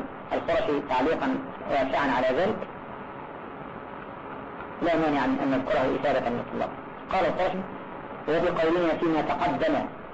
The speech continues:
بمادة الظهور أو الترجيح أو الاختيار، يندفع ما قيل إن التقسيم إلى اسم وفعل لا يصح لمنافاته للمقسم لكونه اسم فقط." بعض الناس ذكرت أن التقسيم ده ما يصلحش من الناحية اللغوية،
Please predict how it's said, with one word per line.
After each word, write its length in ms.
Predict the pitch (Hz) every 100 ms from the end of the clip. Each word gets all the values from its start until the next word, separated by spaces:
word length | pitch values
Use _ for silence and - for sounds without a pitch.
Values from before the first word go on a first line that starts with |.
| -
بمادة 520 | 254 151 - - - -
الظهور 420 | 135 120 139 147 123 -
أو 100 | 143
الترجيح 480 | 143 - 139 143 143 - 170
أو 60 |
الاختيار، 440 | 165 - - - - - - - - - - - -
يندفع 500 | 151 147 143 - 165
ما 240 | 139 143 143
قيل 180 | 170 165 156 - 170
إن 120 | 156
التقسيم 540 | 143 160 - 170 165
إلى 200 | 156 147
اسم 300 | 151 147 147
وفعل 460 | 143 135 151 143 139
لا 180 | 147 143
يصح 220 | - 180 - - - - -
لمنافاته 640 | 147 151 147 - 180 147
للمقسم 680 | 143 139 135 135 - - 117 - -
لكونه 580 | 139 160 165 143 151 175
اسم 240 | - 143 -
فقط." 220 | - - - - - - - - - - - -
بعض 100 | 143
الناس 240 | 139 139 -
ذكرت 340 | 131 123 165 -
أن 180 | 269 269
التقسيم 360 | 226 - 190 185
ده 60 |
ما 120 | 190 190
يصلحش 340 | 208 - 147
من 220 | 139 135 139
الناحية 300 | 151 135 131
اللغوية، 500 | 127 123 147 156